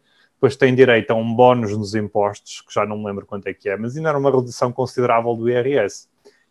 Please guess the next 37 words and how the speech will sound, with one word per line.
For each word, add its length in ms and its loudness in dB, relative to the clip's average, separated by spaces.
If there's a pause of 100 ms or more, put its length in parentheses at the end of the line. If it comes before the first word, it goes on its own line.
Eu, 120 0
como 160 -2
estava 260 -2
a 20 -8
trabalhar 540 2
como 300 -2
profissional 680 -8
independente, 640 -4
ou 160 -6
empresário 420 -4
por 160 -8
conta 300 -8
própria, 400 -8
acho 120 -18
que 80 -12
era 100 -10
isso, 320 -16 (580)
era 220 2
um, 120 -2
era 140 6
uma 160 2
redução 460 -2
substancial. 880 0 (440)
E 80 -4
candidatei-me, 760 4
tinha 240 -4
tudo, 380 -4
todos 260 -2
os 80 -18
papéis 460 2
necessários, 560 -4
mais 240 -4
que 100 -12
necessários. 680 -6 (460)
E 320 -2
foi-me 340 2
recusado, 800 2